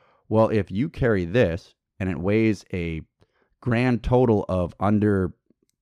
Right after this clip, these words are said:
three pounds, when I cut mine down to fit just around my sleeping area, my tent, generally speaking, I'm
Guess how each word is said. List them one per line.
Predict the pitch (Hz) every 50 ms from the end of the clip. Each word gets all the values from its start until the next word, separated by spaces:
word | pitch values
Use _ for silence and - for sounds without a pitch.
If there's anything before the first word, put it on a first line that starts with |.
| _ _
three | - 120 131 127
pounds, | - - - 98 101 117 113 85 80 53 - - _ _
when | 101 95
I | 101 117
cut | 120 - 151 127 -
mine | - 117 113 107 101
down | 90 92 95 101 110 123 123
to | 123 - 92
fit | - - 110 107 - -
just | - 104 - -
around | 104 98 95 98 92 85
my | 80 90 90
sleeping | - - 101 - - 104 101
area, | 101 101 101 101
my | 90 85 87
tent, | 92 - - 101 107 139 - - _ _ _ _ _ _ _ _ _ _ -
generally | - 104 104 101 98
speaking, | - - - 95 - - 98 92
I'm | 85 85 -